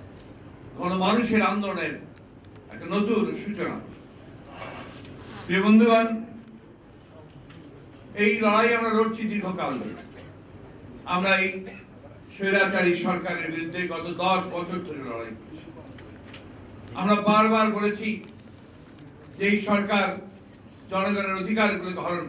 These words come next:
করছে, আমাদের ভোটের অধিকার হরণ করেছে, আমাদের কথা বলার অধিকার হরণ করেছে, আমাদের বাক স্বাধীনতা হরণ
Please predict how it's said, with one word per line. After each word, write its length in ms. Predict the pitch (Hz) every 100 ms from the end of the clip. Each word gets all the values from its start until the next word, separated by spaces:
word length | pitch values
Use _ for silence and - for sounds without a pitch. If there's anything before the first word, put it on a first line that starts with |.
| 139
করছে, 260 | - - - - - - - - - 170 -
আমাদের 220 | - 175 175
ভোটের 280 | 170 175 196 185
অধিকার 260 | 190 196 175
হরণ 200 | 180 180 180
করেছে, 280 | 175 170 202 - - - - - - - 151
আমাদের 240 | 175 190 185
কথা 180 | 185 208
বলার 220 | 202 185 185
অধিকার 220 | 202 180
হরণ 180 | 180 185 185
করেছে, 280 | 180 175 202 208 - - - -
আমাদের 200 | 160 190 185
বাক 140 | 202 208 -
স্বাধীনতা 380 | 220 214 214 202 170
হরণ 160 | 175